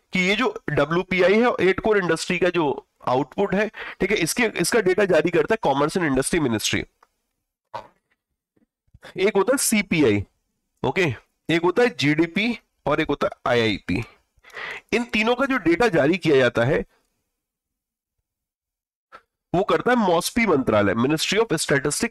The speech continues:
Program Implementation, और इसके अंतर्गत भी आता है National Statistical Office, इसके द्वारा इस data को जारी किया जाता है। इसमें जो आईआईपी है, आईआईपी जो index है, Index of Industrial Production,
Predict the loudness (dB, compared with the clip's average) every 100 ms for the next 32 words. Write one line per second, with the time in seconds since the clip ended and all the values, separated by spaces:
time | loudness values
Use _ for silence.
0 | -2 -2 0 0 -2 -2 0 0 -2 -4
1 | -4 -6 -8 -16 -8 -2 -2 0 -2 0
2 | 0 0 2 2 2 0 0 0 0 -2
3 | -2 -2 -2 -2 -2 -4 -2 0 -2 -2
4 | -2 -2 -2 0 2 0 0 0 0 0
5 | 0 0 0 2 2 2 -2 -4 -6 -12
6 | -14 -8 -6 -2 -2 0 -2 0 2 4
7 | 4 2 0 0 2 2 2 2 0 0
8 | 0 0 0 0 0 0 0 -2 -2 -2
9 | -2 -2 -2 -2 -2 -2 -4